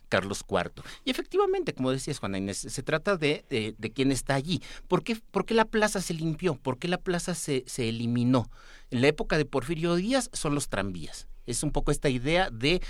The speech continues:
mucha administración, poca política, vamos a, a modernizar, y la modernización pasa por los ferrocarriles, pasa por estas cosas como los tranvías para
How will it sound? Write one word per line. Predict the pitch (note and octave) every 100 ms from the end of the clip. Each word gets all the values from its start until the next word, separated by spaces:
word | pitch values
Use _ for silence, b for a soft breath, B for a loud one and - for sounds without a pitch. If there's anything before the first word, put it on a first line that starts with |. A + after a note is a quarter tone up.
| B B
mucha | C#3 C#3+
administración, | D3 A#2+ A#2 A2+ A2+ - E3+
poca | D#3 -
política, | - A2+ - - F3+ - F#3 - B B
vamos | B2+ C#3 C3+ -
a, | A2
a | G#2+
modernizar, | A2 A2 A2 B2 B2 - G#3+
y |
la | F3 A#2
modernización | A2 A2 A2 A2 - C#3+
pasa | C#3 A2+
por | A2
los | G#2+ -
ferrocarriles, | A2+ A#2 C3 D#3 F#3+ E3+
pasa | - -
por | A2 A2
estas | A2 A#2
cosas | - G#2 A2+
como | - F2
los | F2 F2+
tranvías | G2 F#2 F#2+ G2+
para | - F#2 F2